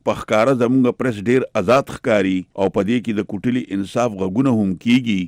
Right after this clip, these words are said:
خو ورسره ورسره په دې معاملو کې ویرې ترهې هم شته دی او د سینسرشپ لګېدو خطرې هم، ځکه چې ریاست کله یو عمل د قومي سلامتیا یا د مذهب خلاف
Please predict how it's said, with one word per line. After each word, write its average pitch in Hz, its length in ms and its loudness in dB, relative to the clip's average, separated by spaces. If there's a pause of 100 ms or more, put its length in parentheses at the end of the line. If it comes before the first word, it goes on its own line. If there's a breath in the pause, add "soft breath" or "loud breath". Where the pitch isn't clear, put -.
(100)
خو 113 140 4
ورسره 131 400 4
ورسره 135 400 0
په 117 100 0
دې 131 200 2
معاملو 110 420 0
کې 104 220 -6
ویرې 113 280 0
ترهې 123 320 -2
هم 117 240 0
شته 117 260 -2
دی 117 100 2 (260)
او 98 40 2 (120)
د 98 100 -4
سینسرشپ 123 720 -2
لګېدو 98 360 0 (140)
خطرې 95 300 -4 (100)
هم، 92 240 0 (300)
ځکه 127 200 2 (220)
چې 107 160 0
ریاست 104 580 0
کله 127 200 2 (340)
یو 98 100 2 (180)
عمل 113 340 0
د - 140 -8
قومي 101 340 -2
سلامتیا 101 580 0 (380)
یا 143 180 4
د 113 140 0
مذهب 104 340 -4
خلاف 107 320 -2